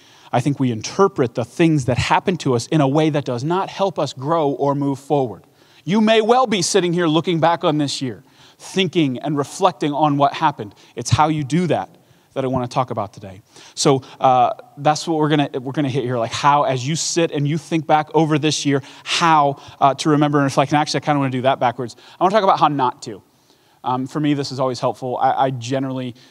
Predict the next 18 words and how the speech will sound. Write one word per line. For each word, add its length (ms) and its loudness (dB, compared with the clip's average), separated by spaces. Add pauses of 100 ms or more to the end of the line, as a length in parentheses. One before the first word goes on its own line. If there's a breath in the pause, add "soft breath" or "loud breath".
(120)
one 120 -4
of 100 -6
my 160 2
main 360 -2
ways 240 -4
to 100 -6
learn 260 -6
is, 260 -10
is 180 -8
if 140 -10
you 60 -6
tell 140 -6
me 120 -6
how 100 -4
not 320 -2
to 60 -10
do 120 -2
something. 400 -6